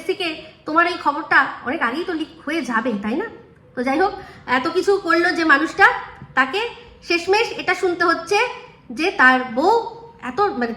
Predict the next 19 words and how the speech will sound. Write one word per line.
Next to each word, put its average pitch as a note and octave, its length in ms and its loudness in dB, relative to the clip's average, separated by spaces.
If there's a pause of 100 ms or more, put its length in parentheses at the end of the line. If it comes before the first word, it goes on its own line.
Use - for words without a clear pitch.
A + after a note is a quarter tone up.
যার C4 260 4
বর D4 180 2
এত D4 160 2
টাকা G4+ 240 0
ইনকাম C#4 380 0
করে, D4 280 0 (300)
তাকে C4 220 -6
সব B4 300 4
দিক E4+ 160 2
দিয়ে F4 140 -2
খুশি D#4+ 260 -4
রেখেছে, C#4 320 -2 (360)
তার C4+ 140 4
সত্ত্বেও E4+ 840 2
রিচার্জের G4+ 540 2
জন্য C#4+ 480 4 (420)
অন্যের C4+ 280 2
কাছে C#4+ 200 -4
হাত A#3+ 220 -4